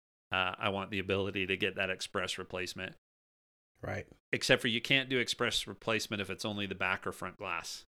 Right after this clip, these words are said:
Speaker 1: You have to take those into a store 'cause they replace them in store.
Speaker 2: I didn't know that.
Speaker 1: Yeah.
Speaker 2: I, I didn't know that. Okay.
Speaker 1: So I saw that. So there's part of
Speaker 2: But
Speaker 1: me
Speaker 2: you're
Speaker 1: that
Speaker 2: thirty
Speaker 1: says
Speaker 2: minutes away from, thirty
Speaker 1: I'm
Speaker 2: minutes
Speaker 1: a
Speaker 2: away, thirty minute drive.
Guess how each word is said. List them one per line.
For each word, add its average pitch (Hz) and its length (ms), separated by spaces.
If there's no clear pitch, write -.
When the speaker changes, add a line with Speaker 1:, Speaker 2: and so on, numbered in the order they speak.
Speaker 1:
You 98 100
have 95 180
to 92 80
take 95 220
those 95 200
into 90 180
a 87 60
store 90 320
'cause 90 200
they 90 100
replace 87 420
them 87 280
in 87 160
store. 80 340
Speaker 2:
I 120 100
didn't 147 200
know 143 160
that. 95 280
Speaker 1:
Yeah. 95 200
Speaker 2:
I, 110 80
I 113 100
didn't 120 300
know 117 160
that. 92 220
Okay. 131 160
Speaker 1:
So 139 60
I 143 80
saw 180 340
that. 120 340
So 127 380
there's 170 460
part 220 280
of 180 60
Speaker 2:
But 160 60
Speaker 1:
me 147 60
Speaker 2:
you're 135 80
Speaker 1:
that 131 40
Speaker 2:
thirty 180 180
Speaker 1:
says 165 80
Speaker 2:
minutes 139 260
away 120 260
from, 101 360
thirty 165 160
Speaker 1:
I'm 151 60
Speaker 2:
minutes 135 200
Speaker 1:
a 113 60
Speaker 2:
away, 107 140
thirty 175 220
minute 139 200
drive. 101 420